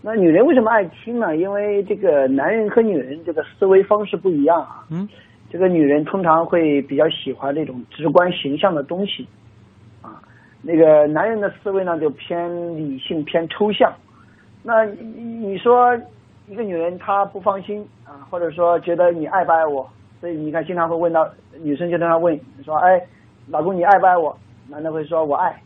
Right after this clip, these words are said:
Speaker 1: 你看隔不了多久，这个女的就会重复再问你到底爱不爱我。
Speaker 2: 嗯。
Speaker 1: 男的就会说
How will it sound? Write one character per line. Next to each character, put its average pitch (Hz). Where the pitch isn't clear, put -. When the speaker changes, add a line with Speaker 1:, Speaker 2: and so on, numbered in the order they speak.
Speaker 1:
你 190
看 208
隔 214
不 226
了 202
多 208
久， 165
这 180
个 190
女 170
的 160
就 170
会 180
重 175
复 185
再 180
问 180
你 143
到 196
底 180
爱 156
不 147
爱 139
我。 123
Speaker 2:
嗯。 123
Speaker 1:
男 170
的 196
就 190
会 185
说 185